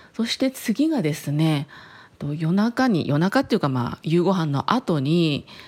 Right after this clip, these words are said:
まあ、だらだらテレビを見て、その時にあの、グルメ番組とかね、やっぱり多いですよね。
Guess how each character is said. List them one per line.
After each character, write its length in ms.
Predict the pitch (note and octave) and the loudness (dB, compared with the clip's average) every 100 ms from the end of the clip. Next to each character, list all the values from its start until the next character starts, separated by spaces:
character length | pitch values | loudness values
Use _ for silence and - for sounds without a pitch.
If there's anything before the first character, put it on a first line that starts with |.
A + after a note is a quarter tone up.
| - | -6
ま 80 | D3 | 0
あ、 20 | |
だ 100 | E3+ | 2
ら 100 | D#3+ | 2
だ 140 | D3 A#2+ | 2 0
ら 120 | - | 4
テ 100 | - | 4
レ 100 | E3 | 4
ビ 180 | D3+ C3+ | 0 -2
を 60 | |
見 140 | B2 A#2+ | -2 0
て、 180 | C#3 | 0
そ 80 | C3 | 2
の 80 | A3 | 0
時 220 | C#4 B3+ | 0 0
に 100 | E3 | 2
あ 60 | B2+ | 0
の、 100 | C3 | -2
グ 200 | - E3+ | 0 2
ル 60 | |
メ 120 | A#3+ D#4 | 2 2
番 200 | E4+ D#4 | 2 2
組 200 | E3+ D3 | 0 -2
と 80 | |
か 100 | C3+ | -2
ね、 80 | D3 | 0
や 80 | D#3+ | 0
っ 20 | |
ぱ 100 | D#3+ | 0
り 40 | - | 0
多 180 | F3 D4 | 2 2
い 80 | C#4 | 2
で 80 | F3+ | 0
す 140 | - | -2
よ 100 | D3+ | 0
ね。 240 | F3 G#3 | 2 0